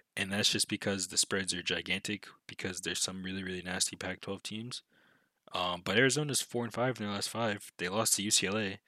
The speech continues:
They beat Oregon State, Oregon, Colorado, and Utah. Good, good wins. Um, Cal beat Stanford. They lost to Utah, lost to Colorado, then beat Oregon, Oregon State. So, I mean, similar games. The line is seven point five, I think, is nuts.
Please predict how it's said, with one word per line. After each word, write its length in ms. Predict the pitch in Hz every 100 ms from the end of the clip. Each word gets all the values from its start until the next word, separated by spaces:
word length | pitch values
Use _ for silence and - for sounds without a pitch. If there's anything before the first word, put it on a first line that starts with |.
| - - -
They 80 | 95
beat 160 | 110
Oregon 240 | 98 104 104
State, 240 | - 110
Oregon, 360 | 92 104 110 110
Colorado, 380 | - 95 101
and 140 | 95 87
Utah. 400 | 104 - 82 95 - _ _
Good, 260 | - 101 -
good 180 | 113 104
wins. 400 | 104 98 101 - - - - _ _ -
Um, 640 | 208 196 - - - - - -
Cal 300 | - 120 120
beat 240 | 107 104
Stanford. 580 | - - 110 - 117 113 -
They 80 | 104
lost 320 | 95 95 -
to 60 | 95
Utah, 300 | 98 95 92
lost 240 | 92 92
to 40 |
Colorado, 540 | - 92 90 95 90 90
then 160 | 90
beat 140 | 90 87
Oregon, 280 | 87 85 85
Oregon 240 | - -
State. 280 | - 90 76
So, 200 | - 117
I 20 |
mean, 220 | 123 120 - - - -
similar 320 | - 135 135
games. 500 | 117 117 120 120 - - _ _ _ _ _ _ _ -
The 80 |
line 200 | 107 113
is 100 | 113
seven 260 | - 113 110
point 180 | 104 107
five, 280 | 101 104 107
I 80 |
think, 220 | 98 101 92
is 140 | 87
nuts. 500 | 90 104 - - -